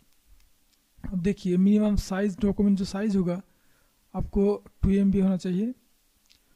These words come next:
उसके बाद आप कोई भी दे सकते हो, आपको दे, देख सकते हो, select कर सकते हो। उसके बाद document type पे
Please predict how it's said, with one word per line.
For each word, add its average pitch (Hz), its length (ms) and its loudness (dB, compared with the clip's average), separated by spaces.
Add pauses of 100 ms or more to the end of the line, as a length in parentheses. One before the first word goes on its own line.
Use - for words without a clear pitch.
(260)
उसके - 240 -10
बाद 202 160 -2
आप - 220 -8
कोई 240 240 0
भी 214 440 -2
दे 190 180 -2
सकते 202 300 -4
हो, 196 60 -2
आपको 202 160 -4
दे, 180 200 -2
देख 190 320 -6
सकते 196 260 -8
हो, 190 60 -4
select - 300 -8
कर 185 100 -8
सकते 175 300 -10
हो। 196 120 -8 (420)
उसके 196 260 -12
बाद 185 260 -8 (600)
document 180 400 -2
type 185 220 -10
पे - 60 2